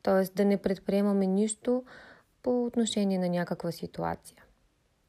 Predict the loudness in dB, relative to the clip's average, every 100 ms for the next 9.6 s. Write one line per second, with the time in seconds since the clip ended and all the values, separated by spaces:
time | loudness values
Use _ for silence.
0 | _ _ _ -20 -20 -20 -20 -14 -2 -2
1 | 0 0 2 4 4 2 0 -4 -10 _
2 | _ 0 2 4 4 4 0 -2 0 2
3 | 2 0 0 -2 0 0 0 -4 -8 -10
4 | -12 _ _ _ _ -10 -4 -2 -2 -2
5 | -2 0 -2 -2 -4 -2 0 2 4 4
6 | 2 -2 -4 -4 -6 -6 -8 -8 _ _
7 | _ _ _ _ _ _ 0 2 0 -6
8 | -2 2 2 2 4 4 4 4 2 4
9 | 2 2 0 -2 -2